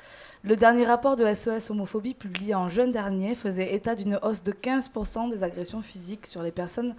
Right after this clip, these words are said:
L G B T. Ce qu'il apparaît en tout cas, c'est qu'il faut en parler partout quand ça se passe, qu'il faut porter plainte, qu'il faut médiatiser ces actes de violence.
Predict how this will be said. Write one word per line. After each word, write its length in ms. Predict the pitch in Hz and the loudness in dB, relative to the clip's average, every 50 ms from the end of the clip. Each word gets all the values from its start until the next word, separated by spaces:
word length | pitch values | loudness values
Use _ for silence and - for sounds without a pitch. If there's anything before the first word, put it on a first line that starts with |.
| - - _ _ _ | -14 -20 _ _ _
L 140 | - 208 196 | -6 -6 -4
G 120 | 190 202 | -6 -6
B 100 | 185 180 175 | -6 -6 -6
T. 200 | 175 - 143 - - _ _ _ - - - - - - | -6 -12 -18 -20 -20 _ _ _ -20 -20 -20 -20 -20 -18
Ce 140 | - - 220 | -6 -6 -6
qu'il 180 | 214 - 233 240 | -4 0 2 2
apparaît 300 | 240 240 247 247 262 285 | 2 4 2 2 2 4
en 140 | 285 269 | 2 2
tout 140 | 247 233 233 | 2 -2 -4
cas, 360 | - - 233 233 247 - - - - - | -4 -2 0 0 0 0 -2 -6 -8 -8
c'est 220 | 214 - - 220 | -8 -6 -8 -10
qu'il 200 | 208 - 214 196 | -8 -8 -8 -8
faut 160 | - - 190 | -6 -2 0
en 120 | 180 175 170 | 0 0 2
parler 560 | 165 - 185 165 165 170 165 170 208 254 - - - - - | 4 4 4 4 4 0 0 0 -2 -4 -6 -10 -16 2 2
partout 460 | - 220 - - - 190 185 214 247 - - - - | 4 4 4 -2 -6 -6 -6 -8 -8 -12 -16 -8 -6
quand 100 | 190 180 | -6 -2
ça 160 | 170 196 175 | -2 -2 -4
se 80 | - - | -4 -2
passe, 380 | - 180 185 208 - - - 269 - - - - - - - | -2 0 0 0 -2 -6 -12 -16 -18 -20 -20 -20 -20 -18 -8
qu'il 100 | - 208 | -8 -6
faut 140 | 175 - 202 | -4 -4 -2
porter 340 | 196 226 226 208 - 233 220 | -2 -2 -2 0 -2 -4 -6
plainte, 460 | 226 208 208 202 214 233 - 254 226 | -4 -2 -2 -2 -2 -2 -6 -8 -8
qu'il 120 | - 202 | -8 -8
faut 140 | 196 - 202 | -8 -6 -4
médiatiser 500 | 196 202 196 190 202 185 - 208 196 240 | -4 -2 -2 -2 -4 -4 -6 -6 -4 -4
ces 200 | 240 - 226 190 | -4 -4 -2 -2
actes 180 | 196 190 190 185 | -2 -2 -2 -4
de 80 | 190 | -4
violence. 500 | 185 185 196 190 180 175 170 170 - - | -4 0 0 0 0 0 -2 -6 -10 -14